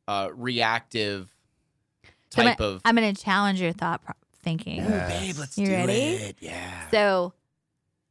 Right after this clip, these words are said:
Speaker 2: what is food?
Speaker 1: Food is a plant
Speaker 2: Uh-huh.
Speaker 1: and medicine, except for the meat. The meat ain't no plant.
Speaker 2: No. So, you know, that kinda comes back into, like, what are you feeding yourself? What are you dumping in? Is it saturated with pesticides, herbicides?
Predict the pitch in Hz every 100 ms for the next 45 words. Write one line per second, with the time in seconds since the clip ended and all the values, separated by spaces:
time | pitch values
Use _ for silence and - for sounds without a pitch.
0 | - 185 202 196 - _ 185 196 - -
1 | - _ _ _ 104 107 95 90 - 95
2 | 98 117 - _ 202 185 196 208 277 _
3 | 92 92 95 104 120 113 - 123 107 87
4 | 95 120 127 _ 95 87 101 131 98 82
5 | 78 73 - 147 120 - _ _ _ -
6 | 277 254 220 - _ 254 254 233 202 180
7 | 214 254 302 262 233 254 226 202 190 190
8 | 185 185 208 208 214 190 180 165 165 180
9 | 220 214 190 180 196 208 196 170 175 175
10 | 156 165 170 160 175 180 185 180 170 180
11 | 185 185 160 156 160 175 156 - 147 147
12 | 165 165 185 196 196 185 165 - 160 160
13 | 151 156 185 - - 190 180 175 - 156
14 | 160 156 160